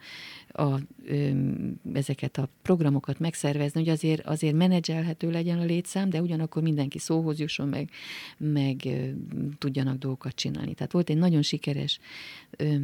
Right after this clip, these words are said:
rendezvénysorozat, amikor vendég-,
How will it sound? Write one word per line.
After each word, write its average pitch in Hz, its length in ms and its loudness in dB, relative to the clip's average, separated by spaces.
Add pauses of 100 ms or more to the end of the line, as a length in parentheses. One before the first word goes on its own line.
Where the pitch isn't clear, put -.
(100)
rendezvénysorozat, 151 1080 0
amikor 151 520 -2
vendég-, 147 720 0